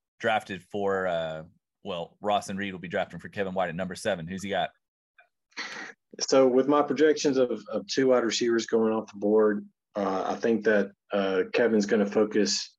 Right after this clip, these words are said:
Speaker 2: on running back. So last year he drafted Aaron Jones. Uh, I think that he goes that route again. Uh, he drafted Jones in the second round last year, so I think he's gonna go with Aaron Jones.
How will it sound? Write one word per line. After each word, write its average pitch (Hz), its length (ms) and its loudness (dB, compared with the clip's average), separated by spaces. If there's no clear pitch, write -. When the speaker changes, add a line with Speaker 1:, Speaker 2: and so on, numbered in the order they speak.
Speaker 2:
on 95 540 -2
running 123 180 4
back. 127 300 2
So - 160 -2
last 113 320 2
year 107 140 2
he 104 80 2
drafted 101 420 0
Aaron 98 240 0
Jones. 120 540 0
Uh, - 360 2
I 101 100 2
think 104 300 2
that 104 140 4
he 104 120 4
goes 104 300 2
that 104 200 0
route 104 340 0
again. 110 500 0
Uh, 87 60 -2
he 98 100 2
drafted 101 420 0
Jones 107 340 4
in 95 60 2
the 92 60 0
second 104 340 0
round 101 240 0
last 95 300 -4
year, 98 160 2
so 92 240 -2
I - 40 -4
think 101 180 -4
he's 90 120 -4
gonna 90 200 -8
go 90 140 0
with 87 100 -2
Aaron 87 180 -4
Jones. 85 340 -6